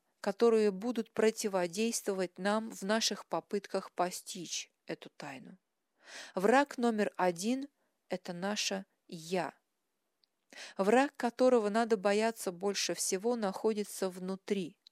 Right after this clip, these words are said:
Это наш ветхий человек, греховная природа. Цитирую рукописи семьдесят шесть, тысяча девятьсот три.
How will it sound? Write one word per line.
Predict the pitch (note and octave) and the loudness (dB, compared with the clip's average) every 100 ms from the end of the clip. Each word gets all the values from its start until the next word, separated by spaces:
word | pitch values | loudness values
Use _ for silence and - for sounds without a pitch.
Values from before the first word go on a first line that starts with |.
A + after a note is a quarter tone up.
| _ _ _ _ _ | _ _ _ _ _
Это | - F#3+ G3+ | -2 -2 -2
наш | F#3+ G3 - - - | -2 -2 -2 -6 -8
ветхий | F#3 F3+ B3 - - G3+ | -4 2 2 0 -8 -4
человек, | - G3 F#3+ F#3 D#3 D3+ - _ _ _ _ | -2 0 0 0 -4 -8 -14 _ _ _ _
греховная | F#3+ F#3 - G3+ G3 F#3+ F#3+ | -2 -2 2 4 4 2 -4
природа. | F3 - F#3 F3 D3+ - - _ _ _ _ _ _ _ _ - | -4 -2 0 0 -4 -8 -14 _ _ _ _ _ _ _ _ -8
Цитирую | - G3 B3 B3 A#3 G#3 G#3 - - - - | -6 -2 0 2 4 4 0 -12 -20 -10 2
рукописи | G#3+ A#3+ A3+ - G3+ - F3+ F#3+ _ _ _ _ _ _ _ _ | 4 4 0 -2 -4 -2 -2 -4 _ _ _ _ _ _ _ _
семьдесят | - - A3 A3 G3 - E3+ | -6 2 2 2 -4 -4 -2
шесть, | - - A3 A3+ - - _ - | 0 2 0 -2 -8 -16 _ -6
тысяча | A3 - G#3 | -2 -2 -4
девятьсот | F3+ E3 - F3+ E3+ | -4 -8 -6 -6 -6
три. | - F#3+ D#3 | -8 -8 -10